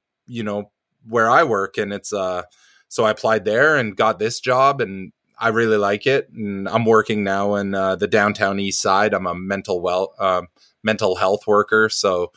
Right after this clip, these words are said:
you know, I work at, like, injection sites, and it's pretty crazy work, and not everyone I understand can tolerate it, but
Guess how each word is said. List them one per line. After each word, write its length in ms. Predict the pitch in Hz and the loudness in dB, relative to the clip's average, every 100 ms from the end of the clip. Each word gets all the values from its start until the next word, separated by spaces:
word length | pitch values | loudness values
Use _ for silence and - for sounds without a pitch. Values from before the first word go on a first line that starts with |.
| - - - _ | -20 -20 -20 _
you 100 | - | -2
know, 80 | 104 | 2
I 100 | 98 | 4
work 280 | 98 98 - | 4 2 0
at, 100 | 90 | -2
like, 220 | 92 90 | -4 -6
injection 580 | 92 87 92 - 101 87 | -8 -4 -4 -4 -6 -8
sites, 500 | - 90 92 - - | -6 -6 -6 -10 -12
and 280 | 92 87 92 | -12 -12 -4
it's 160 | 135 - | -4 -2
pretty 220 | 175 156 | -2 0
crazy 380 | 160 143 117 117 | 2 2 2 -2
work, 340 | 110 143 160 | 2 2 0
and 120 | 117 104 | -4 -2
not 180 | 101 98 | -2 -2
everyone 400 | 98 101 98 98 | -4 -6 -6 -4
I 200 | 95 92 | -4 -6
understand 680 | 92 90 - 98 95 92 | -8 -8 -6 -6 -6 -12
can 220 | - 90 82 | -16 -18 -10
tolerate 480 | 92 107 117 123 | -6 -2 -2 -2
it, 120 | 139 - | -4 -4
but 280 | 104 92 | -4 -4